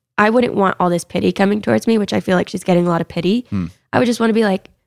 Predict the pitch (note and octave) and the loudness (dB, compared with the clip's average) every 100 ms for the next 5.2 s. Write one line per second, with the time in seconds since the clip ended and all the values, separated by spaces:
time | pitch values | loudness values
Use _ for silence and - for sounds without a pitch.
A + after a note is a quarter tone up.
0 | _ F#3+ G#3+ G3 G3+ G3 G3 G3 G3+ F#3+ | _ 0 0 0 0 0 0 0 0 -2
1 | - _ - F#3 F3 - G#3+ F3+ F#3+ - | -6 _ 0 0 -2 0 2 2 0 -4
2 | - G#3 _ _ _ - G#3 G3 F#3+ _ | -6 -8 _ _ _ 0 2 2 -2 _
3 | _ _ - G#3 G3+ G3+ A#3+ A3 B3 B3 | _ _ -2 0 0 0 -4 0 2 2
4 | C4+ G#3 - _ _ - G2 F#2 E2+ E2 | 2 0 -4 _ _ 0 2 2 0 0
5 | - | -4